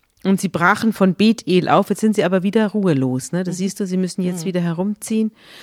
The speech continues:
Speaker 1: Sie brachen von Bethel auf, nur ein kleines Stück Weges, noch bis Ephrata.
Speaker 2: Mhm.
Speaker 1: Und dann wird's für Rahel ganz schwer, sie gebiert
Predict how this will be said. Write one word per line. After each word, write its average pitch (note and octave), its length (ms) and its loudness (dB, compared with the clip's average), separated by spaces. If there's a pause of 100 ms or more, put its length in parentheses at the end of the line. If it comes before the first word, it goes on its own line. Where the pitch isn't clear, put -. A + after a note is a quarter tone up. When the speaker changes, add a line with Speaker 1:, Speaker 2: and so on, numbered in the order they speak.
Speaker 1:
Sie F3 140 -2
brachen F3+ 380 2
von F#3 180 2
Bethel G3 480 2
auf, G3 300 4
nur G3+ 100 4
ein E3+ 160 2
kleines F3 320 2
Stück - 320 -6
Weges, G3+ 320 -2
noch F3+ 160 -2
bis - 340 0 (140)
Ephrata. D3+ 760 0 (460)
Speaker 2:
Mhm. F3 340 -14 (920)
Speaker 1:
Und E3 180 -2
dann A3+ 320 6 (200)
wird's F3+ 280 2
für E3+ 240 2
Rahel F3 320 4
ganz F3+ 320 2
schwer, D#3+ 480 2 (300)
sie - 240 -6
gebiert D#3+ 640 0